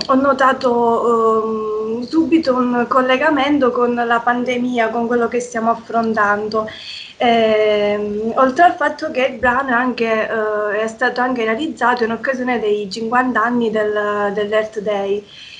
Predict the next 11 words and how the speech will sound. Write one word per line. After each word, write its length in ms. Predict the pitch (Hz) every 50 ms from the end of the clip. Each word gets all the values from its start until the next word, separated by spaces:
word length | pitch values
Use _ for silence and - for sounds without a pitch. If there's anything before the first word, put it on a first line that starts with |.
| - - - _
Ehm, 1080 | 247 240 226 226 226 226 220 220 220 220 220 220 220 214 208 208 196 190 185 - - - -
e 180 | - 277 262 -
quindi 360 | - 311 311 294 277 254 247
proprio 300 | 240 294 285 - 294 285
questo 340 | 302 330 294 233 - - 247
è 40 | 220
il 60 | 214
significato 960 | - 247 233 240 233 214 - - 202 - 240 226 220 226 220 226 226 220 214
che, 460 | 220 220 220 220 214 214 208 208 208
che 120 | 220 226 226
contiene? 960 | 233 233 233 233 226 - - 247 247 233 208 208 214 226 233 233 233 -